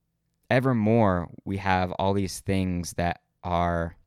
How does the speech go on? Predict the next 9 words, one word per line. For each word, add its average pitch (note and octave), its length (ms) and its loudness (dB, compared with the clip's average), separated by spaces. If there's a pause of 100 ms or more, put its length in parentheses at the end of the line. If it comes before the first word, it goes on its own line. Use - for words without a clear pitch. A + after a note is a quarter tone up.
(760)
enticing F#2+ 500 -2
us, - 260 -16
and F2+ 120 -6
it's F2 100 -10
getting F2 200 -4
harder F2+ 360 -2
and E2 100 -4
harder E2+ 360 -4
to E2 400 -6